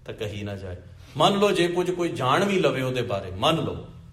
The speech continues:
ਤਾਂ ਕਹੀ ਨਾ ਜਾਏ। ਉਹਦੇ ਕੋਲ ਸ਼ਬਦਾਂ ਦਾ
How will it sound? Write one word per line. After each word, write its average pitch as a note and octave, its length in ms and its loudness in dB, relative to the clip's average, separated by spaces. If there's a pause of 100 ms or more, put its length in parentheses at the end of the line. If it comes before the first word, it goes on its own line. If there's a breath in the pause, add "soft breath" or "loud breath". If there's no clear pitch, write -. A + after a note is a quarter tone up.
(1300)
ਤਾਂ A#2+ 80 -6
ਕਹੀ B2+ 380 -6
ਨਾ B2+ 120 -6
ਜਾਏ। F#2 240 -8
ਉਹਦੇ A#2 180 -6
ਕੋਲ C3 240 -6
ਸ਼ਬਦਾਂ A#2 560 -4
ਦਾ A2 420 -4